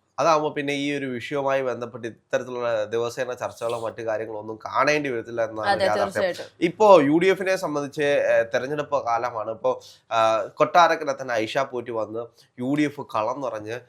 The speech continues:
Speaker 1: ആ, കേരളത്തിൽ മൊത്തത്തിൽ ചർച്ചയാകുന്ന ഒരു, ഏ, വിഷയമായിട്ട് കൊട്ടാരക്കര ഐഷ പോറ്റി കോൺഗ്രസിലേക്ക് വന്നത് ചർച്ചയായി,
Speaker 2: അതെ,
Speaker 1: വലിയ രീതിയിൽ
Speaker 2: തീർച്ചയായിട്ടും.
Speaker 1: ചർച്ചയായി.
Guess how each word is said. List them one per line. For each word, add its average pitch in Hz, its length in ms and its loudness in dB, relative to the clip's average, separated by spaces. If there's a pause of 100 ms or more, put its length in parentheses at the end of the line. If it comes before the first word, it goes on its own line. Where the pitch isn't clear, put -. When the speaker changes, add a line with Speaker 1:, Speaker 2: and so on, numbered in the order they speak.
(200)
Speaker 1:
ആ, 110 280 4
കേരളത്തിൽ 165 420 2
മൊത്തത്തിൽ 131 520 -6
ചർച്ചയാകുന്ന 127 600 -2
ഒരു, 113 80 -10
ഏ, 95 420 -10 (120)
വിഷയമായിട്ട് 120 920 -4 (480)
കൊട്ടാരക്കര 135 500 0
ഐഷ 107 240 -2
പോറ്റി 123 300 -8
കോൺഗ്രസിലേക്ക് 123 640 -10
വന്നത് 113 300 -12 (320)
ചർച്ചയായി, 160 300 0
Speaker 2:
അതെ, 233 100 0
Speaker 1:
വലിയ 220 80 -2
രീതിയിൽ 226 160 2
Speaker 2:
തീർച്ചയായിട്ടും. 202 300 0
Speaker 1:
ചർച്ചയായി. 139 260 0